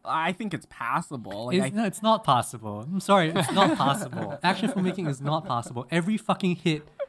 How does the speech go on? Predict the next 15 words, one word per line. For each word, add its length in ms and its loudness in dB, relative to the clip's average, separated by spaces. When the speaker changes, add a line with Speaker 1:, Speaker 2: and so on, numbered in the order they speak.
Speaker 2:
cuts. 460 -2
Every 260 2
punch 460 0
cuts 220 -2
to 100 -2
a 40 0
different 280 -4
angle. 340 -6
If 160 0
you 120 4
watch 300 2
Tony 300 2
Zhou's 220 -2
essay 300 -4
about 380 -4